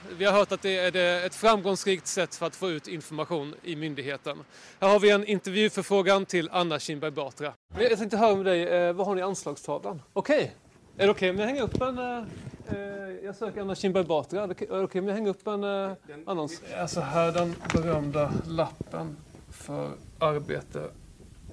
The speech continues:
Anställning som planeringschef hängde. Nu ska vi se, nu hänger vi upp en lapp.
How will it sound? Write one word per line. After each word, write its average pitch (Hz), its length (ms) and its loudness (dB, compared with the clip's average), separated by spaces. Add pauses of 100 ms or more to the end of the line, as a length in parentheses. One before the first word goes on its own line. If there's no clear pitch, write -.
(200)
Anställning 160 440 -2
som 170 220 2 (180)
planeringschef 180 800 4
hängde. 165 380 -2 (1120)
Nu - 60 -18
ska 170 180 -6
vi - 80 -6
se, 151 240 -6
nu 147 80 -6
hänger 160 220 -4
vi 165 100 -2
upp 147 200 -8
en 160 240 -8 (220)
lapp. - 480 -12